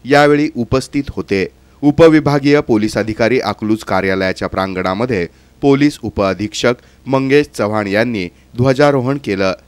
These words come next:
अकलूज पोलीस ठाण्याच्या प्रांगणामध्ये पोलीस निरीक्षक संजय सुर्वे यांनी ध्वजारोहण केलं. सार्वजनिक बांधकाम विभाग अकलूज कार्यालयाच्या प्रांगणामध्ये कार्यकारी अभियंता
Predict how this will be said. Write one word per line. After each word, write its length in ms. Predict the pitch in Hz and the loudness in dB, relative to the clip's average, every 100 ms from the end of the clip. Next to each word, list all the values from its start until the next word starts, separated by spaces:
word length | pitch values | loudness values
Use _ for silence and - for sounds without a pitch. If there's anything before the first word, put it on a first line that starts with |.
| _ _ _ _ _ | _ _ _ _ _
अकलूज 380 | 147 - 156 160 | -2 0 2 2
पोलीस 360 | 156 127 120 120 | 4 2 2 -2
ठाण्याच्या 380 | 110 107 107 123 | -4 -2 0 0
प्रांगणामध्ये 800 | - 98 95 95 95 127 98 85 - _ - | 0 -4 -2 -2 -2 -2 -2 -4 -6 _ 0
पोलीस 320 | 110 107 107 | 2 2 -2
निरीक्षक 460 | 107 104 - 127 131 | -4 -4 -2 -2 -2
संजय 380 | 110 101 98 90 | -6 -4 -4 -2
सुर्वे 440 | 120 131 113 92 - _ - | -2 0 0 -2 -4 _ -2
यांनी 360 | 135 131 139 | 2 2 0
ध्वजारोहण 640 | 147 110 98 110 113 113 135 | -2 -4 0 0 2 0 -4
केलं. 300 | - 95 95 85 _ - | -4 -2 -2 -4 _ -4
सार्वजनिक 680 | 147 143 147 151 151 156 | 0 4 4 4 2 -2
बांधकाम 480 | 113 104 101 117 123 | -2 -2 -2 -2 -2
विभाग 320 | 110 104 104 104 | -2 -4 -4 -6
अकलूज 380 | 104 101 101 101 | -6 -6 -6 -6
कार्यालयाच्या 600 | - 95 98 95 95 - 95 | -2 -2 0 -2 -4 -4 -6
प्रांगणामध्ये 760 | 95 95 92 95 107 117 92 - _ _ - | -4 -4 -4 -6 -4 -4 -4 -6 _ _ -4
कार्यकारी 520 | 104 104 - 98 95 | -2 -2 -2 -2 -2
अभियंता 600 | 92 95 117 135 98 | -2 -4 -4 -4 -4